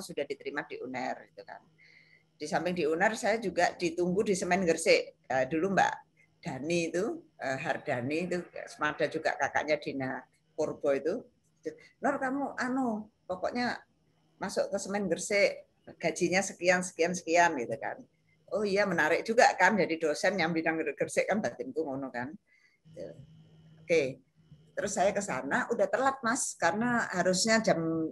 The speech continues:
pagi, saya jam satu sampai Malang. Waduh, jare arek-arek ngene.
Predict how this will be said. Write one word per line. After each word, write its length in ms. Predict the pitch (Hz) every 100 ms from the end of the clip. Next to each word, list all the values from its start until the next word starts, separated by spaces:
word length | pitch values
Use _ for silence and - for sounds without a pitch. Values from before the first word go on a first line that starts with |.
| - -
pagi, 400 | 160 - 233 269
saya 240 | 214 233
jam 160 | 214 170
satu 320 | 180 170 -
sampai 320 | 226 180 160
Malang. 480 | 160 135 127 120 127 - _ _ _ _ _ _ _ _ _ _
Waduh, 240 | 170 180 202
jare 240 | - 139 139
arek-arek 420 | 143 143 120 127 135
ngene. 160 | 117